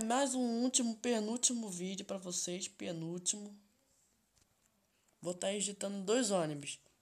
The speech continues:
Um vip quatro, que eu mandei no vídeo passado,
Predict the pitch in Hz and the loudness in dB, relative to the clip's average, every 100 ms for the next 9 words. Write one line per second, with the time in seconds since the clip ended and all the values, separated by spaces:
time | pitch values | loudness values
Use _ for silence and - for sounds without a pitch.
0 | _ - 190 185 185 208 190 - 170 185 | _ -2 0 0 -2 -6 -4 4 6 6
1 | 196 202 202 180 165 160 160 139 139 - | 0 -4 -2 -2 -2 -2 -4 -6 -10 -4
2 | 151 - 185 208 240 233 247 | -2 0 0 0 0 0 -4